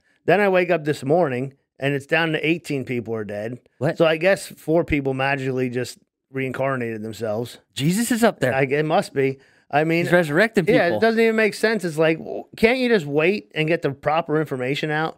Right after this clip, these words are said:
Speaker 2: No.
Speaker 1: You, you,
Speaker 2: We
Speaker 1: why is
Speaker 2: got,
Speaker 1: it,
Speaker 2: we gotta
Speaker 1: why don't we hit that with, uh, fake news bullshit?
Speaker 2: Right.
Speaker 1: I mean,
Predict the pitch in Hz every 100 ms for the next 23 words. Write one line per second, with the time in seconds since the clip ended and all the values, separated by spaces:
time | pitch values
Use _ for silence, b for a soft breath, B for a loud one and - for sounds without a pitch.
0 | 135 147 78 - 190 208 202 - - 170
1 | 196 226 - 139 135 139 120 196 220 214
2 | 220 196 208 202 165 - 156 139 131 -
3 | - 156 143 147 135 117 135 - 123 110
4 | - 98 147 160 156